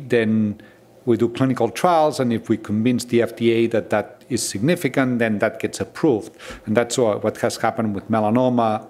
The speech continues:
with lung cancer, and kidney cancer. We expect in the next year that bladder cancer and Hodgkin's disease would join the ranks of the ones where this has been approved. And if somebody has one of those diagnoses, then you would consider this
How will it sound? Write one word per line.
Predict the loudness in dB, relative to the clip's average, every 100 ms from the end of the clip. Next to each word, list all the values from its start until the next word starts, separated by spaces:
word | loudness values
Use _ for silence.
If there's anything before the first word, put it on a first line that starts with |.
| -4
with | -2
lung | 2 2 2
cancer, | -2 -2 -2 -2
and | -2 -4
kidney | -4 -2 -2
cancer. | -2 -4 -4 -8 -10 -12 -20 -20 -18 -4
We |
expect | -2 0 -2 -2 -2
in | -2
the | 0
next | 0 -2 -4
year | 0 2 2
that | 0 -2 -2
bladder | 0 2 2
cancer | -2 -4 -2 -2 -4
and | -4
Hodgkin's | -2 -2 -2 -4 -6
disease | -4 -2 2 2 0
would | -4 -6 -2
join | 0 0 0 -6 -10 -20 -20 -6
the | -4
ranks | 0 0 -2 -4 -6
of | -4
the | -2
ones | 0 0 -2 -2
where | -2 -2 -8
this | -4 -4
has | -4 -6
been | -6
approved. | -8 0 2 2 -2 -12 -16 -16 -16 -2
And | 0
if | 0
somebody | 2 0 2 2 2
has | -2 0
one | -2
of | 0
those | 0 0
diagnoses, | 0 0 2 2 2 0 -2
then | 0 0 2 -2 -6 -12 -14 -2
you | 0
would | 0
consider | -2 -2 0 0 0
this | 0 -4 -2 -6 -8